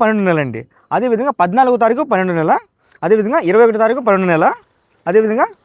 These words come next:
ముప్పై ఒకటో తారీఖు పన్నెండు నెల అండి. మరి రెండు వేల ఇరవై ఆరులో ఒకటో తారీఖు ఒకటో నెల ఉంటుంది. అదేవిధంగా మూడో తారీఖు ఒకటో నెల అయితే ఉంటుందండి.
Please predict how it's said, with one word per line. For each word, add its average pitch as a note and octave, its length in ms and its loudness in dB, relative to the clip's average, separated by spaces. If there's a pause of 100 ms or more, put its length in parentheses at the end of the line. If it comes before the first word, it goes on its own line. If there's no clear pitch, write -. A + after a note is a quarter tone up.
ముప్పై C4 280 0
ఒకటో A#3 180 0
తారీఖు C4 280 0
పన్నెండు F#3+ 280 0
నెల D3 180 0
అండి. G#3 160 -4 (540)
మరి A#3 140 2 (200)
రెండు G3+ 160 0
వేల A#3 180 4
ఇరవై G#3+ 220 4
ఆరులో A3+ 180 2 (460)
ఒకటో A3 220 0
తారీఖు C4 240 2
ఒకటో G#3 240 2
నెల F#3+ 180 2
ఉంటుంది. E3 280 -2 (180)
అదేవిధంగా G3+ 440 2 (920)
మూడో C4 260 4
తారీఖు A#3+ 280 0
ఒకటో G#3+ 160 2
నెల G#3+ 140 0
అయితే G3+ 160 0
ఉంటుందండి. E3 360 -2